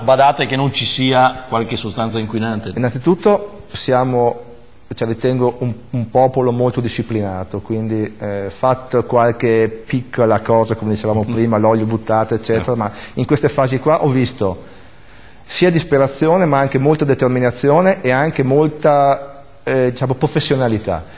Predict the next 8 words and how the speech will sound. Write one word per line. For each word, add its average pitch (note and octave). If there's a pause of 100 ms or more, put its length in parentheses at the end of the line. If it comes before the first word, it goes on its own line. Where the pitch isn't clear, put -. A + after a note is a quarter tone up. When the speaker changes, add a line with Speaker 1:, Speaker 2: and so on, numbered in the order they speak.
(140)
Speaker 2:
Quindi C#3+
sicuramente D3+
quando C3+
c'è C3+
qualcosa C#3
di B2
strano, B2
accatastarlo, B2+